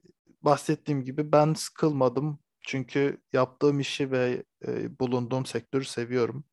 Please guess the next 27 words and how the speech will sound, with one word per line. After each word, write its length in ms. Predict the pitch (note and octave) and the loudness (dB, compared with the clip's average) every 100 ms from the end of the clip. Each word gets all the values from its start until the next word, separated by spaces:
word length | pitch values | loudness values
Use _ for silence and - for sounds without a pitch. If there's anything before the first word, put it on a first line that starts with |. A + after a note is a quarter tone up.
| _ _ _ - | _ _ _ 2
O 100 | D3 | 2
yüzden 500 | C3+ C3 C#3+ C#3+ - - | 2 2 2 2 -6 -2
bulunduğunuz 440 | C#3+ D3 D#3 D#3+ | 0 2 2 0
sektörü 560 | - C#3+ - G3+ C3+ C3+ | 0 -2 0 0 2 2
ve 60 | |
yapacağınız 480 | B2+ B2 - C3 B2+ | 0 0 -2 -2 -2
işi 180 | B2+ C3+ | -4 -4
sevin. 420 | - B2+ B2 C#3+ _ _ _ _ _ _ A3 | -2 -2 -2 -8 _ _ _ _ _ _ 4
İlk 240 | A3 A3 | 4 8
önceliğiniz 840 | D#3+ D3+ D3+ D3 D3 D3+ E3+ D#3 | 8 8 6 4 4 2 0 2
biraz 300 | F3+ C#3+ C3+ | 4 6 6
daha 180 | C#3+ C#3 | 6 4
bu 80 | C3+ | 2
tarafta 460 | A#2+ A2 G#2+ - | 0 0 -4 -6
olsun. 360 | G2 G2+ - E3+ _ _ _ _ _ _ _ _ _ _ _ - | -6 -6 -8 -10 _ _ _ _ _ _ _ _ _ _ _ 0
Ee, 400 | B2 A#2+ G#2 F#2 - - | 2 4 4 2 -2 -6
siz 260 | - G#3+ - | 0 2 4
sevdikten 640 | G3+ F#3 F3+ F3+ G3+ G3 | 8 8 8 4 8 8
sonra 600 | F3+ E3+ E3 F#3 G3 - _ | 8 2 4 6 6 4 _
işinizi 420 | E3+ - F3 E3+ G#3+ | -8 0 2 4 2
iyi 120 | G3+ | 6
yaparsınız. 840 | F#3+ G3 F#3 F3+ F#3+ F#3+ - - _ _ _ _ _ _ - | 6 8 4 4 -4 -4 -6 -20 _ _ _ _ _ _ 4
Bu 80 | F3+ | 6
yüzden 380 | F3 D3+ C3+ - | 8 6 4 6
patronlarınız 760 | C3+ - D3 D#3+ E3 G3+ F3+ | 4 8 6 8 6 6 2
mutlu 320 | F#3 F#3 - | 0 0 2
olur 360 | F3 F3+ F3 | 4 2 -2